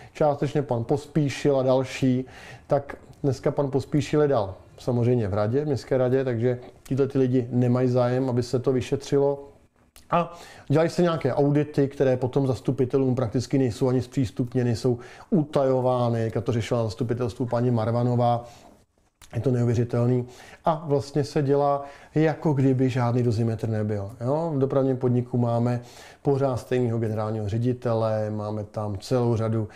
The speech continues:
lidí, kteří byli do toho nějak nejspíš zamotaní, prostě jsou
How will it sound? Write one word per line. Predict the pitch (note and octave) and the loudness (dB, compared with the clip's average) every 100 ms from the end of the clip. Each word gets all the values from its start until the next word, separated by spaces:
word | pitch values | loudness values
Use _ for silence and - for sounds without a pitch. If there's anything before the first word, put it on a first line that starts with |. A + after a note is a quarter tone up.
| - - | -18 -6
lidí, | B2+ C3 C3 B2 B2+ | 2 2 4 4 2
kteří | - A#2+ A2+ A#2+ A#2+ - - - | 0 2 4 2 0 -8 -20 -8
byli | A2+ C#3+ D#3 D#3+ C#3+ | 0 2 4 4 2
do | C3+ | 0
toho | - C3+ A#2+ B2 | 0 2 4 4
nějak | C3 C3+ C3 B2 C3+ | 4 2 0 0 0
nejspíš | C3 A#2+ - B2 | 0 0 0 2
zamotaní, | A#2+ B2 D3 C#3+ C3+ B2+ B2 A#2 | 2 2 2 2 2 2 2 0
prostě | B2 - B2 | -4 -2 -2
jsou | - B2+ | 0 0